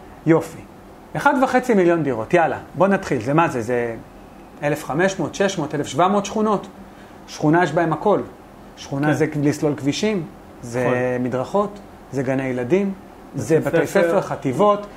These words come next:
Speaker 1: אה,
Speaker 2: חנויות.
Speaker 1: מתנסים, אנא ערף. כל מה שיש בשכונה.
Speaker 2: כן.
Speaker 1: אתה רואה את זה קורה? וואלה, אני לא רואה את זה קורה, שפה לוקח לדירה, בגלל הבירוקרטיה, להיבנות שלוש עשרה שנה. איך זה יקרה?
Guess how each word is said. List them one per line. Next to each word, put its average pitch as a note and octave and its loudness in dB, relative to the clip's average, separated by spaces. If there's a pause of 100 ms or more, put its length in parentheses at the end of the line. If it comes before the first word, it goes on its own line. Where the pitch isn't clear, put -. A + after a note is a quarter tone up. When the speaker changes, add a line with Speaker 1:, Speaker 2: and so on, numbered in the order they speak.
(280)
Speaker 1:
אה, C#3+ 0
Speaker 2:
חנויות. C#3+ 4
Speaker 1:
מתנסים, G#3 2 (760)
אנא D#3 4
ערף. B2+ 0 (260)
כל A#3+ 4
מה C4 4
שיש A3 2
בשכונה. E3 2 (400)
Speaker 2:
כן. D3 -6 (580)
Speaker 1:
אתה - 0
רואה G3 4
את F#3+ 0
זה F#3+ -4
קורה? G#3 -2 (1500)
וואלה, F#3+ 2 (180)
אני C#3 2
לא F3+ 6
רואה G#3+ 4
את G3 2
זה F#3 2
קורה, F3+ 2
שפה G#3 0
לוקח F#3+ 0
לדירה, D3 4
בגלל C3+ 0
הבירוקרטיה, D#3 0
להיבנות C3+ 0
שלוש D#3+ -2
עשרה D3+ -8
שנה. A2+ -10 (880)
איך F3 -4
זה A3 2
יקרה? B2+ -4